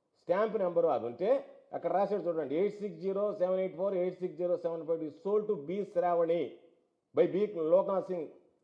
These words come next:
stamp vendor on twenty-three twelve two thousand four to మోడిన శ్రావణి, wife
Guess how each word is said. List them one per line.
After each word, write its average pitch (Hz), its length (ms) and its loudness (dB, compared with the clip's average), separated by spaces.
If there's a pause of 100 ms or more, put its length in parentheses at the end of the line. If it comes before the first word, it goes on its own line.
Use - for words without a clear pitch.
(180)
stamp 180 300 0
vendor 175 320 6 (100)
on 165 160 -4
twenty-three 185 520 -2
twelve 185 240 2
two 160 100 -4
thousand 160 400 0
four 170 100 4 (120)
to 240 80 0
మోడిన 147 420 0
శ్రావణి, 120 560 -2
wife 123 260 -2